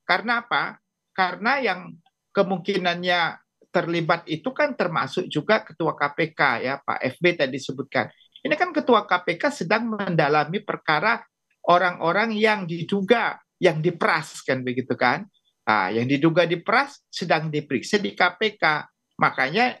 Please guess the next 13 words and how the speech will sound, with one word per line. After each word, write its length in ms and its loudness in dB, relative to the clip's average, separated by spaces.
harus 400 0
hati-hati 800 -2
dalam 320 2
menangani 560 0
ini. 80 0
Apakah 480 0
ini 160 -2
bagian 480 2
dari, 480 2
eh, 140 2
serangan 500 -2
balik 400 2
terhadap, 640 -2